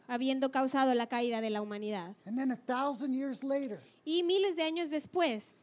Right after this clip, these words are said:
Speaker 2: the devil continues his work with us,
Speaker 1: el diablo sigue trabajando con nosotros,
Speaker 2: using the same mind-altering techniques,
Speaker 1: utilizando las mismas técnicas de alteramiento mental,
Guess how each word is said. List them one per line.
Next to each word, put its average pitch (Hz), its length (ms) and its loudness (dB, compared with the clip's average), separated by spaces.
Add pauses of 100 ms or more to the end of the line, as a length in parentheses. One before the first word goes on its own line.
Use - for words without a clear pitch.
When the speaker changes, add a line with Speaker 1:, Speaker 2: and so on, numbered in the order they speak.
Speaker 2:
the 254 80 -2
devil 285 500 4
continues 269 720 2
his 240 160 -6
work 269 240 0
with 285 100 0
us, 311 460 2 (100)
Speaker 1:
el 311 460 0
diablo 320 340 6
sigue 285 240 -4
trabajando 302 500 -2
con 311 120 -2
nosotros, 285 520 -8
Speaker 2:
using 240 380 2
the 220 100 2
same 269 460 4
mind-altering 254 1120 2
techniques, 247 800 -2
Speaker 1:
utilizando 294 480 0
las 269 180 0
mismas 311 400 -2
técnicas 285 480 -2
de 247 380 -2
alteramiento 240 680 -4
mental, 269 420 -4